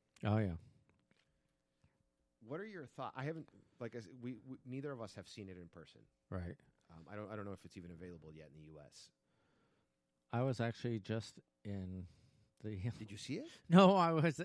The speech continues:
Speaker 1: I was in the Land Rover showroom. Uh, what's today? Wednesday? Two days ago.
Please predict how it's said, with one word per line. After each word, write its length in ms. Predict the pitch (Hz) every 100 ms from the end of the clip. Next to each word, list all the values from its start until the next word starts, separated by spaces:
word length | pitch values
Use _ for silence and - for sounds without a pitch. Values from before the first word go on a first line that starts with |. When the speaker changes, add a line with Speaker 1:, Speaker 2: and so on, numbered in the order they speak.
| -
Speaker 1:
I 80 | 131
was 200 | 139 123
in 160 | 139
the 100 | 139
Land 320 | 120 113 110 110
Rover 240 | 113 107
showroom. 640 | - 110 107 110 110 107 101 _ _ _ _ _ _ _ _
Uh, 1160 | 101 95 92 92 87 87 87 92 98 90 87 87 139 _ _ _ _ _ _ _ _ -
what's 300 | 104 - -
today? 320 | 139 95 92
Wednesday? 640 | 92 95 101 - 110 104 101 -
Two 140 | 104
days 320 | 101 101 98
ago. 320 | 110 110 110